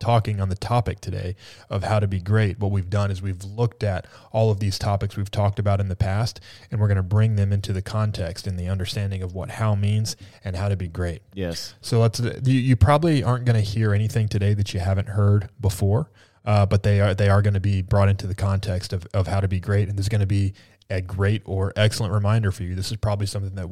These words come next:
Speaker 1: you're gonna wanna take notes on. This is something that you can zoom out on, look at, like, this is a macro guide for your
Speaker 2: Mm-hmm.
Speaker 1: life on how to be great.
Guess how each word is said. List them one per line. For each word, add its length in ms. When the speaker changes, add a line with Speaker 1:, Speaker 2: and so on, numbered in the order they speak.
Speaker 1:
you're 180
gonna 240
wanna 220
take 240
notes 360
on. 300
This 140
is 60
something 220
that 60
you 80
can 160
zoom 320
out 240
on, 320
look 160
at, 160
like, 160
this 160
is 140
a 100
macro 580
guide 440
for 120
your 160
Speaker 2:
Mm-hmm. 80
Speaker 1:
life 540
on 120
how 120
to 100
be 80
great. 300